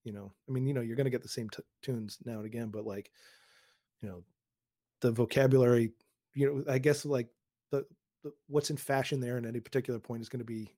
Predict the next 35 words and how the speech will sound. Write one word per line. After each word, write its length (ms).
sort 200
of 140
move 320
very 200
quickly. 480
And, 140
like, 180
it'll 120
move 180
quickly 280
here 180
too, 200
but, 120
like, 220
you 60
know, 140
the 160
upper 200
echelon 340
sessions, 320
it 60
moves 200
very 160
quickly. 440
And 80
sort 160
of 160
as 160
you 60
go 140
down 180
the 80
line, 480
the 380
repertory 680